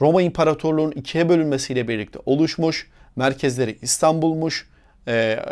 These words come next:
İstanbul'un fethiyle birlikte Fatih döneminde yok olup gitmişler. Roma İmparatorluğumuz da bu şekildeydi. Sıradaki imparatorluğumuz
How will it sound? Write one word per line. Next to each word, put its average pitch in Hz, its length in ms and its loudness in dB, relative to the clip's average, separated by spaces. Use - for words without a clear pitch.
İstanbul'un 180 460 -2
fethiyle 113 580 -8
birlikte 120 580 -4
Fatih 175 460 0
döneminde 113 580 -4
yok 135 200 -2
olup 143 300 -4
gitmişler. - 680 -10
Roma 220 240 4
İmparatorluğumuz 131 840 -2
da 175 120 2
bu 127 60 -6
şekildeydi. 90 580 -8
Sıradaki 247 580 2
imparatorluğumuz 143 920 0